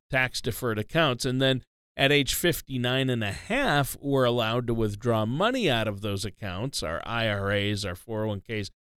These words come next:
without having to pay a ten percent early withdrawal penalty. And then it, at age sixty-two, uh, you can claim early Social Security benefits if you don't mind that reduced benefit, as you mentioned. So,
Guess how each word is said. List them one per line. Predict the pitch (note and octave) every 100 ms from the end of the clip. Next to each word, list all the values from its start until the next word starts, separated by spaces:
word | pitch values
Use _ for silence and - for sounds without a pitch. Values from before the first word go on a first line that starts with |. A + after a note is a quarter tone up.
| -
without | A2+ B2+ C#3 C#3
having | C3 B2+ B2
to | A2+
pay | - A2+
a | G2
ten | - A#2+
percent | - G#2+ - A2 - - _ -
early | B2 A2+
withdrawal | G2+ G2 B2 D#3 E3
penalty. | - A2+ G2 F#2+ G#2 G2 _ _ _ _
And | D3 C#3+ C#3 C#3 C3+ B2+
then | C#3+ C#3+ C#3 C3+ -
it, | B2+ C3 G#2+
at | - B2
age | A#2+ G2+
sixty-two, | - C3+ - A2 - - B3+ F3 C3 B2 - _ _ -
uh, | A2 F#2+
you | C#3+ C3+
can | C3
claim | A#2 C3+ B2+ A#2+
early | - F3 E3 C3+
Social | A#2 C3+ A#2 A#2
Security | - G#2 - C3+ A#2
benefits | G2 G2+ F#2+ - A#2+ -
if | - A#2
you | A#2
don't | G#2+ G#2+
mind | G#2+ G#2 G2+
that | G2+ -
reduced | F#2+ F#2 C#3 D#3+ -
benefit, | G#2 F#2+ F2+ - F2+
as | F2+ G2
you | G2+
mentioned. | G2+ A#2 A2 A2 F2+
So, | - D3 C3